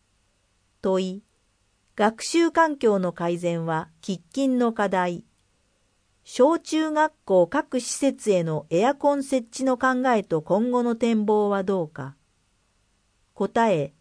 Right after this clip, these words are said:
国から体育館の空調整備率九十五パーセントを目指す方針が示され、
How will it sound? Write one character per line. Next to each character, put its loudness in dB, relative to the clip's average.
国 0
か 6
ら 2
体 4
育 -10
館 2
の 0
空 -2
調 4
整 2
備 -4
率 -6
九 0
十 -2
五 -2
パ 2
ー -2
セ -2
ン -4
ト 2
を 2
目 -2
指 -2
す -10
方 0
針 -6
が -4
示 -8
さ -4
れ、 -4